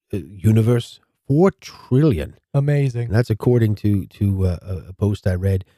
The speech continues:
Speaker 1: And it said, "With twenty-eight billion new photos and videos are uploaded every week." So I can understand why Google is like, "Hey, listen, we're doing all this stuff for free." I mean, I don't know. Am I,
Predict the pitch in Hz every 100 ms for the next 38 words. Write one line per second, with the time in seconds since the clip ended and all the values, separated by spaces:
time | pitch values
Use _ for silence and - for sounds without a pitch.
0 | _ _ _ 95 95 87 104 95 101 -
1 | 127 143 165 127 120 95 117 120 98 95
2 | 117 131 - 113 113 104 92 95 101 110
3 | 107 90 113 120 104 95 85 _ 113 101
4 | 104 101 92 - 107 117 156 196 135 -
5 | 127 127 110 90 90 92 113 117 104 98
6 | - 85 120 104 98 - 76 - _ _
7 | _ _ _ _ 127 151 135 113 107 107
8 | - 104 - 90 - 101 90 82 _ _
9 | - 98 90 - - - - - - -
10 | - 101 92 92 82 _ 82 95 98 104